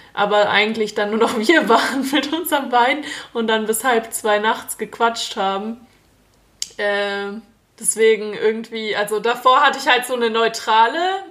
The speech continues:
Meinung, glaube ich, so. Also relativ, ich fand dich halt so nett und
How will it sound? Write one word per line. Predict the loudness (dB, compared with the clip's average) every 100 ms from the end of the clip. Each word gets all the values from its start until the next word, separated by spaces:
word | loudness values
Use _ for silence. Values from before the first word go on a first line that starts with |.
| -14
Meinung, | -4 0 0 -2 -4 -6 -8 -16 _ _ _
glaube | -4 2 2 2 -2
ich, | -2
so. | -2 0
Also | 0 0 0
relativ, | 0 0 0 -6 -6
ich |
fand | -4 -4
dich | -4
halt | -6 -6 -18 _
so | -4 -2
nett | 0 -2 -2
und | -8